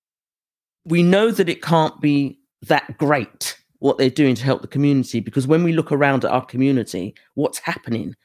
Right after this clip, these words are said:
within our community? Yeah. So we're still seeing the, you know, the, the, the going around in gangs and, and doing all the badness. And that's is because those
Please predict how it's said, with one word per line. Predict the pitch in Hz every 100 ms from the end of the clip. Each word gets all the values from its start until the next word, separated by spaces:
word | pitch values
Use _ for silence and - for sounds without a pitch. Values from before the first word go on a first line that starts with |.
| _
within | 123 127 135
our | 127 120
community? | 131 135 151 120 - - - _ _ _ _ _ _ -
Yeah. | 127 185 _ _ _ _ _ _ _ _ _ _ _
So | - 160 151
we're | 147
still | 160 - 185 180
seeing | - 185 175 156 143 135
the, | 147 139 135 135 _ _ _
you | 139
know, | 131 117 117 -
the, | 135 - - _ _ _ _ _ -
the, | 139 -
the | - 143 -
going | 156 151
around | 143 139 139 139 135 135
in | 135 131 -
gangs | 147 143 135 135 139 123
and, | 127 123 117 - _ _ -
and | 131 131 - 107
doing | 165 156 -
all | 147
the | 143
badness. | 120 151 151 113 107 135
And | 151
that's | 160 -
is | 160 139
because | 151 - 185 117 107 110 - - _ _ _ _ _ _ _ _ -
those | 165 165 160 - -